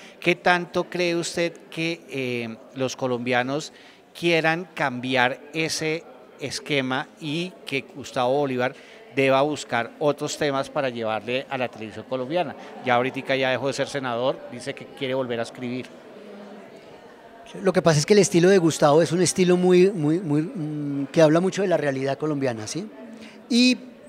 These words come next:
Speaker 2: paradójicamente, les voy a contar algo. Gustavo Bolívar, pues los, sus escritos, sus escritos más conocidos han sido Sin tetas no hay paraíso, Pandilla, Guerra y Paz,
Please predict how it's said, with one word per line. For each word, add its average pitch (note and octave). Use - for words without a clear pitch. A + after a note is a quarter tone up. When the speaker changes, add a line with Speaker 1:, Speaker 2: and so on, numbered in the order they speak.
Speaker 2:
paradójicamente, E3
les D3+
voy D3
a D3+
contar D3+
algo. C#3+
Gustavo D#3+
Bolívar, D#3+
pues D#3
los, C#3+
sus -
escritos, D3
sus C3+
escritos C#3
más D#3
conocidos D#3+
han D#3+
sido E3
Sin C#3
tetas C#3+
no D3
hay D3+
paraíso, D3+
Pandilla, C3+
Guerra C#3
y C#3
Paz, D#3